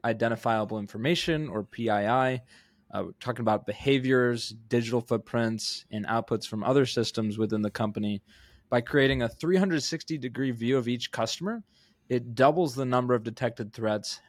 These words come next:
helping financial institutions stay ahead of evolving fraudulent tactics. So truly a multi-pronged approach. Uh, we did our best to kind of break that down for y'all, but, uh, really impressive what they've built here.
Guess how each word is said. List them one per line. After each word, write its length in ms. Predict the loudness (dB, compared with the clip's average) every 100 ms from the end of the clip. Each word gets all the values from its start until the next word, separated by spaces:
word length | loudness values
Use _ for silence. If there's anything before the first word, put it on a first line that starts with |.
| -2
helping 340 | -2 0 -4
financial 540 | 0 2 4 2 0 -2
institutions 680 | -2 -6 -4 -4 -4 -6
stay 260 | -2 0 0 -2
ahead 540 | -4 4 4 4 -2 _ _ _ -6
of 160 | -2
evolving 400 | 2 2 2 0
fraudulent 540 | -2 0 0 -2 -10 -8
tactics. 640 | -10 -10 -18 -18 -16 -16
So 440 | -12 0 2 2 -2 _ _ -6
truly 360 | 6 8 8
a 40 | 6
multi-pronged 720 | 2 2 -4 0 0 0 -2
approach. 640 | -2 2 2 0 -8 -12 _ _ _ -12
Uh, 60 |
we 80 | -8
did 140 | -2 2
our 100 | 4
best 380 | 4 2 2
to 180 | 0 -2 -4 -18 -8
kind 120 | -6
of 100 | -2
break 200 | -2 0
that 220 | 0 0
down 240 | -2 -4
for 140 | -4 -2
y'all, 240 | 2 0
but, 280 | 0 -2 -2 _ _ _ -10
uh, 260 | -8 -8 -10 -16 _
really 300 | 0 4 6
impressive 440 | 4 2 0 0 -2
what 140 | -2
they've 240 | -2 -4 -2
built 200 | -2 -2
here. 240 | -10 -12